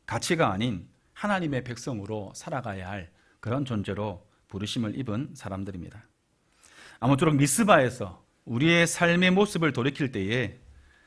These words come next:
사람 사이에 평화를 누리게 하실 그 하나님의 은혜를 덧입는 우리 평화교회와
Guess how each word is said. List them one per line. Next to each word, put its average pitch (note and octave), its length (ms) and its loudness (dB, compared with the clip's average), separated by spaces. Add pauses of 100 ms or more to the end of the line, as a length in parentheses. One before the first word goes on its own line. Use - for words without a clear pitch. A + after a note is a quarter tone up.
(600)
사람 G3+ 400 10
사이에 F3+ 600 4
평화를 A3 520 4
누리게 D3 320 -2
하실 F#2 440 -8 (300)
그 A#2+ 200 -2
하나님의 B2+ 640 2
은혜를 A2 320 -2
덧입는 F#2 460 -6 (500)
우리 G#2 140 -10
평화교회와 C3+ 760 -6